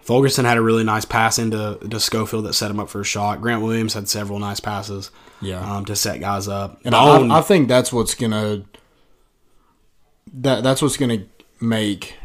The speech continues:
Speaker 2: Grant Williams have a, a good career in the N B A.
Speaker 1: Absolutely.
Speaker 2: Is
Speaker 1: And
Speaker 2: his ability to pass.
Speaker 1: Um, you know, I, I, you,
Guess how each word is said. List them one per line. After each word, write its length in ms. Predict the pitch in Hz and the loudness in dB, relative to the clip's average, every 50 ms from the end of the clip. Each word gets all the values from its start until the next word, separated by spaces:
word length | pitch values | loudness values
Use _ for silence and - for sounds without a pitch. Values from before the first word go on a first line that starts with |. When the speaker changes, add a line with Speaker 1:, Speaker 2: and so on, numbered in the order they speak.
| - | -8
Speaker 2:
Grant 240 | 120 120 113 104 98 | -6 -4 -4 -4 -4
Williams 420 | 104 107 107 104 101 101 101 - - | -4 -2 -2 -2 -2 -4 -6 -6 -6
have 300 | 110 104 104 101 95 101 | -6 -6 -6 -6 -6 -6
a, 240 | 98 98 98 95 | -6 -6 -6 -6
a 140 | - 110 104 | -8 -10 -10
good 240 | 95 95 104 98 98 | -8 -6 -6 -8 -8
career 440 | - - 101 98 98 95 95 95 95 | -8 -8 -8 -6 -6 -6 -8 -8 -8
in 140 | 95 95 95 | -8 -8 -8
the 220 | 92 95 95 95 - _ _ _ _ _ _ _ - - | -8 -10 -10 -12 -16 _ _ _ _ _ _ _ -10 -8
N 80 | 104 | -8
B 160 | 95 92 90 | -6 -8 -8
A. 220 | - 95 101 107 - _ _ _ - | -10 -12 -14 -16 -18 _ _ _ 0
Speaker 1:
Absolutely. 580 | 147 131 117 - - 101 101 104 107 104 107 | 2 2 2 2 -2 -2 -2 -2 -2 0 0
Speaker 2:
Is 80 | 110 107 | 0 0
Speaker 1:
And 60 | 120 123 | 2 0
Speaker 2:
his 120 | 117 110 | 0 0
ability 380 | 113 101 110 107 104 95 98 95 | -2 -2 -2 -4 -4 -4 -6 -8
to 80 | 90 | -10
pass. 420 | - - - 127 156 - - - - _ _ _ _ | -10 -12 -14 -14 -14 -14 -14 -16 -16 _ _ _ _
Speaker 1:
Um, 480 | 120 120 120 113 110 104 101 101 107 107 - _ _ _ _ - | 2 4 4 4 2 0 -2 -4 -8 -10 -14 _ _ _ _ 2
you 80 | 139 | 4
know, 100 | 139 135 | 6 6
I, 180 | 143 165 170 - - | 6 6 4 6 4
I, 120 | 143 143 - | 4 4 4
you, 220 | - 143 139 135 | 2 0 -2 -2